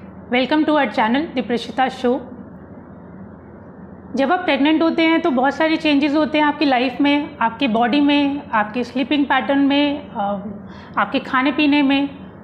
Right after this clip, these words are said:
वो बहुत सारे changes होते हैं। वो changes होते हैं क्योंकि आपके अंदर बहुत सारे hormonal changes हो रहे होते हैं।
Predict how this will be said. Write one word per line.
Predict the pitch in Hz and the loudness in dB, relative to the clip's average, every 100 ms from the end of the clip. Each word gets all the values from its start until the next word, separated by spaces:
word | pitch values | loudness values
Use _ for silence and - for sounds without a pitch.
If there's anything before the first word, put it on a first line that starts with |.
| - 262 | -6 -2
वो | 254 | 0
बहुत | 254 277 | 0 2
सारे | 339 320 | 2 2
changes | 320 311 285 302 | 2 2 4 2
होते | 320 240 | 2 2
हैं। | 320 320 | 2 2
वो | 269 | 2
changes | 277 269 277 302 | 2 2 2 2
होते | 311 311 | 2 2
हैं | 302 | 2
क्योंकि | 302 269 277 | 2 -2 0
आपके | 285 285 285 | 0 0 0
अंदर | 277 | 2
बहुत | 233 208 262 | 0 0 0
सारे | 294 294 | 0 0
hormonal | 269 240 247 269 294 | 2 2 2 2 2
changes | 294 277 269 269 | 2 2 2 2
हो | 269 | 2
रहे | 277 | 2
होते | 269 262 | 2 2
हैं। | 262 294 - - | -2 -2 -10 -18